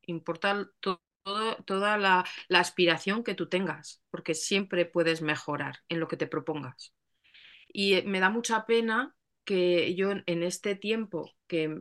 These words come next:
que me dedico a darles esa mano y ayudarles, pues, a esas personas que buscan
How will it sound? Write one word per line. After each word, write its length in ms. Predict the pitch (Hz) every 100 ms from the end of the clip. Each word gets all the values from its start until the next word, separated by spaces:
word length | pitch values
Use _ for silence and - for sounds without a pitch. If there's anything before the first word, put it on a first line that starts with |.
| -
que 100 | - 160
me 140 | 151
dedico 440 | 147 160 - 240 -
a 120 | 160
darles 360 | 165 185 190 196
esa 220 | 190 180
mano 400 | 180 185 202 226
y 120 | 190
ayudarles, 720 | 170 170 165 165 208 262 - -
pues, 120 | 180
a 40 |
esas 180 | 170 175
personas 380 | 185 180 190 196
que 100 | 180
buscan 400 | 175 - 165